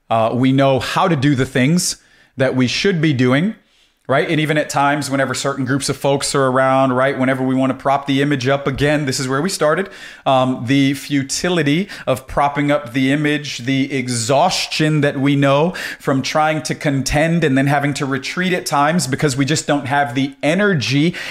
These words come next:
in certain moments in order to keep the image alive the way that we are contending or believing that we are doing well.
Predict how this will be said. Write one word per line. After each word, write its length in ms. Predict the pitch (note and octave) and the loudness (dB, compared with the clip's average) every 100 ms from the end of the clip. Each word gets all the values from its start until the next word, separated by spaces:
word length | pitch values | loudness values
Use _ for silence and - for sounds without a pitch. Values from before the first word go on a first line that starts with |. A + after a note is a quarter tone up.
| - | -4
in 200 | E3 F3+ | 0 0
certain 500 | D#3+ - E3 D#3 D3+ | 0 0 -2 0 -2
moments 560 | C#3+ D3+ F#3+ D#3+ D#3+ - | 2 2 2 2 0 0
in 180 | D#3+ D3 | -2 0
order 240 | D#3 D#3 | 0 0
to 180 | D#3 D#3+ | -2 -6
keep 280 | - E3+ - | -6 -8 -4
the 260 | C#3 D3 - | -4 -2 -2
image 460 | A3 G#3 F#3+ D3 | 0 2 0 -2
alive 460 | F3 D3+ C#3+ D#3 D3 | -2 0 2 0 0
the 80 | D3 | -2
way 220 | C#3+ D3+ | 0 0
that 140 | D3+ | -2
we 180 | C#3+ D3 | 0 2
are 100 | C#3 | 0
contending 680 | C3+ C#3+ C3+ - G3 F3 F3 | 0 -2 -2 0 2 2 2
or 200 | E3+ D#3 | 2 0
believing 600 | C3+ C#3 E3+ A#3+ E3+ E3+ | 0 0 2 2 0 0
that 140 | D#3+ | 0
we 140 | D3 C#3+ | 0 0
are 80 | C3 | 0
doing 380 | D3+ C#3 C3 | 0 0 2
well. 380 | C3 F3+ E3+ - | 2 4 4 0